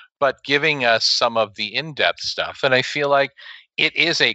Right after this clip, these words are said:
conscious decision on the creator's part to do that, but it's a decision that, at least for me, affects the enjoyment of it. That said, I'm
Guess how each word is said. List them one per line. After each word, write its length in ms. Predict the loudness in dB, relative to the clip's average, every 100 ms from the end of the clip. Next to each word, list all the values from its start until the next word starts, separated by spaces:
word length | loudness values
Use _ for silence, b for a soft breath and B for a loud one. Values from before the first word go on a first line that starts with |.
| -4
conscious 580 | -2 0 0 -4 -6 -8
decision 540 | -4 -4 -4 -6 -4
on 140 | -4 -6
the 80 |
creator's 520 | -10 -6 -2 -2 -4 0
part 280 | 2 2
to 80 | 0
do 160 | -8 -2
that, 240 | 0 0 B B B B
but 120 | 0 0
it's 120 | 0
a 60 |
decision 560 | -2 0 2 2 0 0
that, 260 | 2 4 2
at 160 | -2
least 320 | -2 -2 -2 -6
for 180 | -8
me, 540 | -8 -6 -4 -4 -4 -2
affects 480 | -2 2 0 0 -2
the 100 | -4
enjoyment 480 | -2 0 0 2 0
of 120 | 2
it. 120 | 0 B B B 0
That 180 | 0 2
said, 320 | 2 4 4
I'm 180 | 0